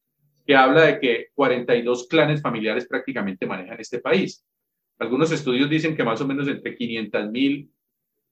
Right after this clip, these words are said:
personas y un millón de personas controlan prácticamente el ochenta, noventa por ciento de la riqueza del país. Entonces estamos hablando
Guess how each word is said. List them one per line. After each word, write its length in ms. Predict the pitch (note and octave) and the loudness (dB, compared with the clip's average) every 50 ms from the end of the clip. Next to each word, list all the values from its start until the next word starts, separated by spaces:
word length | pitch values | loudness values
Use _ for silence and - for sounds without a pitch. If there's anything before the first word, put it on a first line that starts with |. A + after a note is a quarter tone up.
| _ _ _ _ | _ _ _ _
personas 720 | - D3 C3+ A#2+ - C#3 B2 A#2 A#2+ C3 C3+ - - - A#2+ | -2 -2 -2 0 2 4 4 4 4 0 -6 -8 -8 -8 -8
y 60 | A2+ | -6
un 80 | A#2 | -4
millón 200 | C3 C3 C#3 C#3 | -4 -2 -2 0
de 120 | C#3 D3 D3 | 0 2 2
personas 520 | D#3 D#3 D3 D3 C#3+ B2+ C#3 D3+ D3 C#3+ - _ _ _ _ _ _ | 2 2 2 0 -2 -2 -2 -4 -4 -6 -12 _ _ _ _ _ _
controlan 540 | - C#3 C3 - - - B2+ B2+ C#3 C#3+ | -4 -2 -2 0 2 4 4 4 4 2
prácticamente 1040 | D3 - C#3+ C3 - - C#3 - - A#2 A2 G#2 G#2 G2+ - C3+ C3 C3 C3 - - _ _ _ - | 0 0 -2 -2 -4 -6 -4 -2 -2 -2 -2 -4 -6 -4 0 0 0 0 -2 -6 -12 _ _ _ -2
el 460 | A#2+ A2+ A2 A2 G#2+ G#2+ G#2 G#2 G#2 | 2 2 4 4 2 0 -2 -2 0
ochenta, 540 | A#2+ B2 A#2 - - D3 B2+ B2+ A#2+ - C#3+ | 0 0 0 0 0 -2 -2 -2 0 0 0
noventa 420 | C3 A#2+ A2+ A2 G#2 G2 - B2 - | 0 0 -2 -4 -4 -4 -4 -4 -4
por 140 | - G#2+ | -4 -4
ciento 300 | G2+ - G#2+ G2+ F#2+ - | -4 -4 -6 -4 0 2
de 80 | A#2+ A2+ | 4 4
la 100 | G#2 G#2 | 4 2
riqueza 400 | - F#2+ F#2 - - - - A2 | 0 -6 -10 -10 -10 -8 -4 -4
del 160 | G#2+ G#2 - | -4 -4 -4
país. 300 | - B2+ D#3 D#3 A#2 F#2+ | -2 0 0 0 0 -2
Entonces 300 | A#2 G2 - A#2+ A#2+ - | -6 -8 -6 -6 -6 -4
estamos 260 | D3 C#3 A#2+ C#3 D3 | -2 -2 0 4 6
hablando 560 | D#3+ B2 A2+ A2+ A2 G#2+ B2 C#3+ C#3+ C#3+ - | 6 6 6 4 2 0 -2 -2 -4 -4 -8